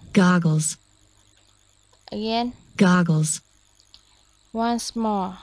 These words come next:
Speaker 1: Goggles.
Speaker 2: Cuối cùng, đây là gì?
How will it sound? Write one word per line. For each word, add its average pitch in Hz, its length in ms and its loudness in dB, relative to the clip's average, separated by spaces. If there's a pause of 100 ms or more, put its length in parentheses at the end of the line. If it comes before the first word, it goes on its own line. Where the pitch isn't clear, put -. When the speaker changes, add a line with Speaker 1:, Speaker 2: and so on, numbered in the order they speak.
(320)
Speaker 1:
Goggles. 170 600 2 (1600)
Speaker 2:
Cuối 294 200 -4
cùng, 202 420 -4 (180)
đây 240 120 -10
là 220 140 -6
gì? 214 400 -6